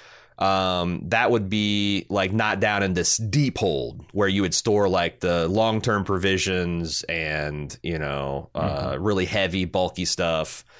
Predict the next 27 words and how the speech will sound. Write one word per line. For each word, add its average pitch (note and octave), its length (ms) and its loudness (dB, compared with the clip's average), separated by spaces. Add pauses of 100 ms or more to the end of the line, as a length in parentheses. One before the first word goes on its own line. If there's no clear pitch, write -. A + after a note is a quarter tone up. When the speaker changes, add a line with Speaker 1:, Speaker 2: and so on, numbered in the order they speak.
(240)
Speaker 1:
ship - 320 0
stores, F#2+ 680 2
extra G2 300 -2
lumber, F2 600 0
things F#2 260 -4
to F2 60 -4
make F2 200 -4
repairs. E2 600 -2 (640)
The D3 80 6
other G#3+ 100 4
thing A3+ 140 2
is, D#3+ 100 4
in C3 60 2
the A#2 80 4
Age C3+ 200 4
of A2+ 60 2
Sail, C3 320 4
as F#2 160 2
you F2+ 60 2
mentioned, F#2 560 2
that D#2+ 100 0
the F#2+ 80 0
British C#3 340 2
Navy A#2+ 380 2
allowed F#2+ 380 2
fourteen C#3 600 0
inches F#2+ 880 0